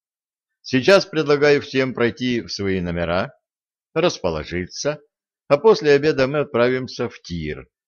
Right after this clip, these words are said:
чтобы вы выбрали оружие и подогнали его по себе на случай необходимости.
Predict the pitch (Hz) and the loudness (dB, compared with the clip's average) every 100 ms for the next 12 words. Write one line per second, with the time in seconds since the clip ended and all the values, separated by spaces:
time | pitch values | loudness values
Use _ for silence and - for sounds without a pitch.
0 | _ _ - 104 98 95 87 107 95 104 | _ _ -4 -2 0 0 0 -2 0 -2
1 | 92 95 92 95 110 160 170 87 92 90 | 0 -2 0 2 2 0 -4 -4 -6 -4
2 | 95 98 117 143 127 117 113 117 113 113 | -4 -4 -2 -2 -2 -2 -2 -6 -6 -8
3 | - 151 101 67 - _ _ _ - 156 | -8 -10 -10 -12 -12 _ _ _ -16 -8
4 | 160 - 110 101 113 127 139 - 170 113 | -6 -4 -6 -2 -2 -2 -2 -2 -4 -4
5 | 73 57 - 57 | -8 -12 -16 -20